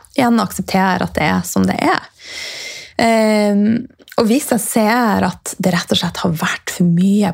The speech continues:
på tapeten og, og på kalenderen, og jeg kjenner at jeg ikke står stødig, så kan det være at jeg rett og slett, eh, gjør en justering, og at jeg, eh, avboker noe, sier: «Hei, eh, akkurat nå så kjenner jeg bare at,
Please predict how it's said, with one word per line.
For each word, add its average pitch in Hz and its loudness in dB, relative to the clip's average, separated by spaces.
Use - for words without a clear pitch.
på 190 0
tapeten - -2
og, 185 -2
og 190 0
på 196 -2
kalenderen, 196 0
og - 0
jeg 180 -4
kjenner 190 0
at - -6
jeg - -6
ikke - -6
står 196 0
stødig, 269 0
så - -2
kan 208 2
det 226 2
være 170 0
at - -6
jeg 151 -2
rett - -6
og 175 -2
slett, - -6
eh, 165 0
gjør 170 2
en 151 -2
justering, 190 0
og 170 2
at - -6
jeg, 190 -4
eh, - -4
avboker 220 0
noe, 226 0
sier: - -2
«Hei, 202 0
eh, 185 0
akkurat 180 -2
nå 190 2
så 196 -4
kjenner 180 0
jeg 175 0
bare - 0
at, - -20